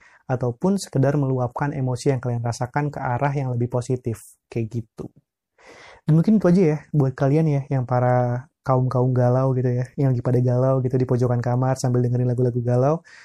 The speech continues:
Semoga kalian bisa bangkit dari kegalauan kalian, apapun yang kalian lagi rasakan, kayak apapun itu, semua itu bakal berlalu. Dan intinya, coba deh bunuh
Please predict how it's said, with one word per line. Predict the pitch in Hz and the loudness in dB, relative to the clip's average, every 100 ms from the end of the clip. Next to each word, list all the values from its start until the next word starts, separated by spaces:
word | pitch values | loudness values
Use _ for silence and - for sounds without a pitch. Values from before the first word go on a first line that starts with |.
| - - | -20 -10
Semoga | - 143 156 | -2 2 2
kalian | 147 151 | 2 2
bisa | 139 127 | 0 0
bangkit | 131 127 135 | 0 -2 -4
dari | 131 127 | -2 -2
kegalauan | 120 127 123 123 | 0 0 0 -2
kalian, | 123 123 135 156 | -2 -2 0 -2
apapun | 131 123 127 123 | -4 -4 -4 -2
yang | 123 | -4
kalian | 151 170 | -4 -4
lagi | 143 127 | -4 -2
rasakan, | 120 123 - 123 - | -4 -6 -4 -4 -2
kayak | 123 123 120 127 _ _ _ _ | -2 -2 -4 -8 _ _ _ _
apapun | 135 127 131 127 | -2 0 -2 -2
itu, | 165 175 180 _ _ - - - _ | 0 -2 -2 _ _ -20 -20 -20 _
semua | - 131 123 | -2 0 2
itu | |
bakal | 147 135 127 | 0 0 0
berlalu. | 123 123 123 120 113 | 0 0 0 -2 -4
Dan | - 131 127 | -4 -2 -2
intinya, | 127 123 131 151 170 165 _ _ _ | -4 -4 -2 -4 -4 -8 _ _ _
coba | - 135 135 139 | -4 0 0 0
deh | 127 - _ - | -4 -10 _ 0
bunuh | 135 135 | 2 2